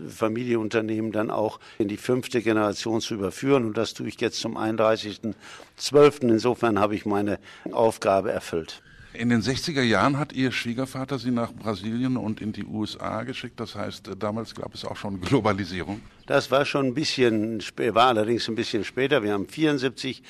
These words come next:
Speaker 1: in Brasilien gegründet. Das war die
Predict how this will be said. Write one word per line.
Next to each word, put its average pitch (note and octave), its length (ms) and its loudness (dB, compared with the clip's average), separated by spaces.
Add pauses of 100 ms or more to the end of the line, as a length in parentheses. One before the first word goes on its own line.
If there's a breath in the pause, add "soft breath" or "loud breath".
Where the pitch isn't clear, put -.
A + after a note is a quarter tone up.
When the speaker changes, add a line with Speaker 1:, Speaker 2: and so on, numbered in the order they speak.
(280 loud breath)
Speaker 1:
in A#2+ 200 0
Brasilien A2 500 2
gegründet. C3 720 0 (260 loud breath)
Das G#2 300 -2
war A#2 340 4
die G2+ 360 -10